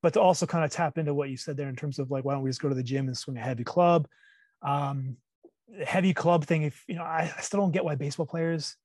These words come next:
warm up on deck with a heavy bat. Same reason for golf swings. Uh, I don't mind it if you're doing it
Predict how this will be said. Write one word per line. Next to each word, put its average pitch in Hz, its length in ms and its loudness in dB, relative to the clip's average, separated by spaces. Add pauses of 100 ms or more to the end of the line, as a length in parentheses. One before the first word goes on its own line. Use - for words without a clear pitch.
(120)
warm 147 180 -2
up - 240 -4 (160)
on 143 240 -4
deck 147 320 -4
with 139 160 -2
a 143 40 -4
heavy 139 260 -2
bat. 135 380 -4 (1160)
Same 170 280 0
reason 160 200 4
for 147 140 -4
golf 147 240 0
swings. 170 460 -4
Uh, 156 440 -4
I 170 80 2
don't 208 180 4
mind 185 280 6
it 196 80 6
if 175 180 -2
you're 165 80 -2
doing 156 320 0
it 156 220 -4